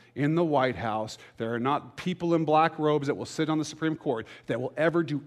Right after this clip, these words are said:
anything that God does not allow them to do. God is sovereign. He is sovereign. And he tells us and promises us that he will work all things together for good for those who love him, for those who are the called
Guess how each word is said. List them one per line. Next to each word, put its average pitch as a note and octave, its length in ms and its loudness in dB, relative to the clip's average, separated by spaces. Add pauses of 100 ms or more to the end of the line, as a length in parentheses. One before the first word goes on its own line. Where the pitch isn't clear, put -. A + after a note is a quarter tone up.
(180)
anything D#4+ 600 6
that F#3 180 4
God G3 300 8
does E3 160 2
not E3 160 4
allow C#3 340 4
them C#3 180 0
to B2+ 100 -8
do. F2+ 160 -12 (1500)
God C#3 220 2
is C3+ 100 -2
sovereign. - 440 -4 (680)
He G#3+ 120 -4
is A3 120 4
sovereign. F3+ 600 2 (800)
And C#4+ 600 8 (480)
he C4 260 6
tells C4+ 520 6
us A3+ 160 8
and F#3+ 200 0
promises A#3 840 2
us D#3+ 220 6 (180)
that F#3 140 8
he G#3+ 80 8
will G#3+ 180 10
work G3+ 240 6
all C#4 320 10
things C#4+ 400 4
together A#3+ 420 6
for A3 160 2
good B3+ 300 2
for F#3 140 2
those A#3+ 280 6
who G3+ 100 -6
love A3+ 260 4
him, A#3+ 120 4
for F#3 100 0
those G3+ 220 2
who - 80 -4
are G3 60 0
the F3 80 -2
called G#3 260 4